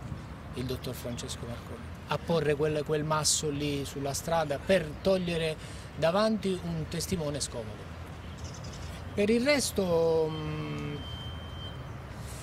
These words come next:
è successo dell'altro sempre in questa, in questa vicenda, è, è sempre con riferimento a,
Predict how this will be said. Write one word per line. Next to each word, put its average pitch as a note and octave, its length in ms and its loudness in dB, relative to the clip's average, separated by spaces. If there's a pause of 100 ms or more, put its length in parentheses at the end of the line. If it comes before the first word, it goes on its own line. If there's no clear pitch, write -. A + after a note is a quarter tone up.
(360)
è D#3+ 80 2
successo E3+ 540 2
dell'altro D3 720 2
sempre B2+ 400 -2
in B2+ 100 -2
questa, C3 480 0
in C3+ 200 -4
questa C#3 320 -2
vicenda, B2+ 500 0
è, D3 400 -4
è D#3 60 0
sempre G3 400 4
con E3 140 2
riferimento E3+ 720 2
a, D3 60 4